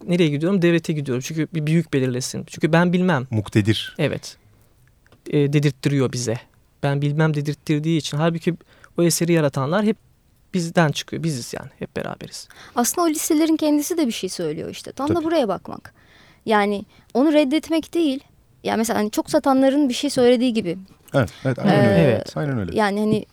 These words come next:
Speaker 3: memleketin büyük yazarları isimlerinin bir şey söylediği gibi.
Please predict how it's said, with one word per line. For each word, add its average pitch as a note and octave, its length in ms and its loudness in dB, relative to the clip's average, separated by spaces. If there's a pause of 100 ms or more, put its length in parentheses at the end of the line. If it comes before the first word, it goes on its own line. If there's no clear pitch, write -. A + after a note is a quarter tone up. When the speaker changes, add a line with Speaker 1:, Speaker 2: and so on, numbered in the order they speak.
(140)
Speaker 3:
memleketin C4+ 500 0
büyük C#4+ 180 0
yazarları G#3+ 560 2
isimlerinin A#3 720 2
bir C4 60 -2
şey C#4+ 200 -4
söylediği C4+ 500 0
gibi. F#3+ 260 -4